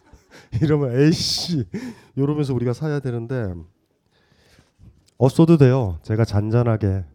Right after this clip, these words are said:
저는 제일 행복한 게 요새 뭐냐면 나이가 들었나 봐요. 내년이 이제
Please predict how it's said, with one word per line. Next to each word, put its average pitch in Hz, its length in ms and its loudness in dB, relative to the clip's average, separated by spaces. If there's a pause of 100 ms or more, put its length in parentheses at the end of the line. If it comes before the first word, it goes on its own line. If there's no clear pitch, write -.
(360)
저는 156 280 0
제일 269 360 6
행복한 180 420 0
게 160 80 0
요새 120 200 4
뭐냐면 131 560 0
나이가 131 340 0
들었나 127 360 -4
봐요. 110 220 -6
내년이 117 460 -6
이제 117 240 -6